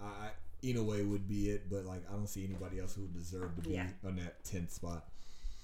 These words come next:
Speaker 2: Maybe Sean Porter. Well, I heard he's, rumor is he's already signed the deal for Errol Spence, and Errol Spence hasn't signed yet. That's the rumor. So we'll see what happens.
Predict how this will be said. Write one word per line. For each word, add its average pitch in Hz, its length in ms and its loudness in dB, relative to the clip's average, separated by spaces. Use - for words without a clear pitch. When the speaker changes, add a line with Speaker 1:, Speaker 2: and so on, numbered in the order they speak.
Speaker 2:
Maybe 202 300 2
Sean 190 320 2
Porter. 240 400 0
Well, 120 140 -6
I 139 100 4
heard 175 200 4
he's, 196 200 4
rumor 208 220 12
is 254 160 10
he's 254 140 6
already 208 180 12
signed 240 400 12
the 190 60 8
deal 180 420 10
for 165 100 -2
Errol 180 180 8
Spence, 196 420 6
and 156 100 2
Errol 160 160 6
Spence 196 220 4
hasn't 151 220 0
signed 165 340 6
yet. 160 200 4
That's 143 180 -4
the 160 80 0
rumor. 151 320 4
So - 120 0
we'll 160 140 4
see 185 140 0
what 160 120 4
happens. 139 380 0